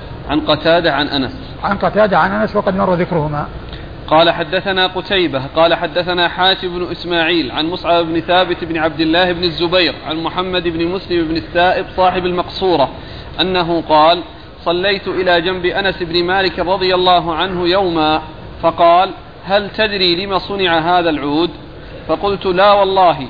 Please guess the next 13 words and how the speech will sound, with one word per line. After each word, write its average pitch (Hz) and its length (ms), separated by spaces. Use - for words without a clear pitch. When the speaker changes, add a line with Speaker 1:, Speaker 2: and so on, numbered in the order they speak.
Speaker 1:
قال: 190 340
كان 180 220
رسول 180 420
الله 202 420
صلى 180 280
الله 190 440
عليه 180 380
وآله 175 440
وسلم 180 580
يضع 180 440
يده 196 480
عليه 180 280
فيقول: 185 640